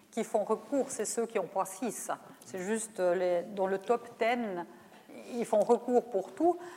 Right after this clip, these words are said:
Donc, euh, à ce moment-là, le président de la commission des vignes va, avec l'expert, rencontrer le propriétaire et ou le vigneron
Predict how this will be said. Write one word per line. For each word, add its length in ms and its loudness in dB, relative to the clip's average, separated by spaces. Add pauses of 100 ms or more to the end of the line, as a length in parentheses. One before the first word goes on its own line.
(160)
Donc, 380 2
euh, 600 -2 (120)
à 80 -4
ce 120 -12
moment-là, 380 2
le 120 2
président 500 0
de 40 -6
la 80 4
commission 440 -6
des 160 -2
vignes 520 0 (500)
va, 360 8
avec 440 4
l'expert, 720 -4 (100)
rencontrer 680 0
le 100 -2
propriétaire 800 -4 (100)
et 280 0
ou 180 -2
le 80 -2
vigneron 600 -6